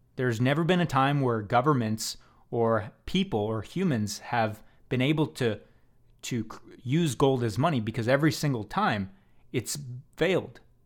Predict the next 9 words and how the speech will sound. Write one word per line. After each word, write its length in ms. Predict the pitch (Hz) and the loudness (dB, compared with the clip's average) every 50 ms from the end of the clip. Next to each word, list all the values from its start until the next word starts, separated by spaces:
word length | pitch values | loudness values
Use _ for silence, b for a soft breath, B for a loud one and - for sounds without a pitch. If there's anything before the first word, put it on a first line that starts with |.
| _ _ _ _ _ _ _ _ _ _ _ _ _ _ _ - | _ _ _ _ _ _ _ _ _ _ _ _ _ _ _ -10
Because 420 | 127 - - 135 117 - - - | -8 -2 -2 -2 -2 -2 -4 -2
humans, 500 | 165 165 160 151 143 139 131 - - - _ _ _ _ _ _ _ _ _ _ _ - | 0 2 2 2 2 2 0 -2 -4 -10 _ _ _ _ _ _ _ _ _ _ _ -4
uh, 180 | 73 69 67 - - | -2 -2 -2 -2 -2
always 480 | - 135 147 165 170 156 135 117 - - - - | 0 2 2 4 4 2 0 -2 -4 -12 -14 -6
find 320 | - 151 143 139 131 127 | -2 0 2 2 2 2
a 60 | 123 | 2
way 300 | 117 135 139 131 123 120 | 4 4 4 4 4 0
to, 340 | 120 - - 123 117 113 117 b b b b b b b _ _ - | 0 -2 -2 -2 -2 -2 -6 b b b b b b b _ _ -10
uh, 280 | - 110 107 - - | -8 -6 -6 -6 -8